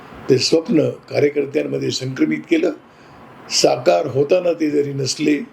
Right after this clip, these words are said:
तरीसुद्धा साकार होईल असा त्यांचा विश्वास भक्कम होता. मला असं वाटतं की हीच एक त्यांची मोठी शक्ती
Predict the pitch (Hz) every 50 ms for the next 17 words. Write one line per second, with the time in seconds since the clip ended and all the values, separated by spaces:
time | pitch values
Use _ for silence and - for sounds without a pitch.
0 | - - - 143 156 - - - - - - - 123 - - - - - - -
1 | - - - - - - - 143 139 139 156 151 139 131 127 139 143 - - -
2 | 254 - - _ - - - - - - 135 - 151 143 139 139 135 127 143 135
3 | 127 127 120 - - 143 147 147 139 - - - - - _ 120 123 127 123 -
4 | - 190 165 147 139 131 131 131 120 - - - - - - - - - - 143
5 | 139 135 131 143 139 131 131 131 147 139 127 127 120 107 - 139 147 151 151 -
6 | 143 139 - - 131 135 127 123 131 127 131 131 123 123 117 - 127 127 - -
7 | - - -